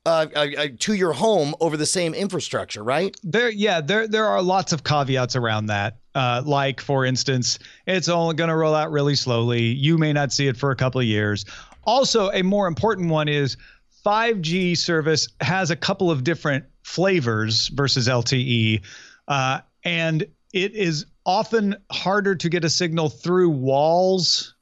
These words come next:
Speaker 2: Uh, sometimes there, there are weather interferences. They've done a lot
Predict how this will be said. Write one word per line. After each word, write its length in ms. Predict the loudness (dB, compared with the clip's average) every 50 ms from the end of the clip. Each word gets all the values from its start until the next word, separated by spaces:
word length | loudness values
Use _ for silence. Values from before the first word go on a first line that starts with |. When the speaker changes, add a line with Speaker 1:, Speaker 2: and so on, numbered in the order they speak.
| _ _ -2
Speaker 2:
Uh, 460 | 0 0 2 2 2 2 2 0 0 0
sometimes 580 | 0 0 0 0 0 0 0 0 0 -2 -2
there, 260 | 0 0 0 0 0
there 140 | 0 0 2
are 80 | 0 0
weather 400 | 0 0 0 2 2 2 2 2
interferences. 640 | 0 0 0 0 -2 -2 0 0 2 2 2 2 0 -4 -10 -20 -20 -20 -10 -4
They've 140 | -4 -2 0
done 160 | 0 0 2
a 80 | 2 2
lot 460 | 2 2 2 2 2 2 0 0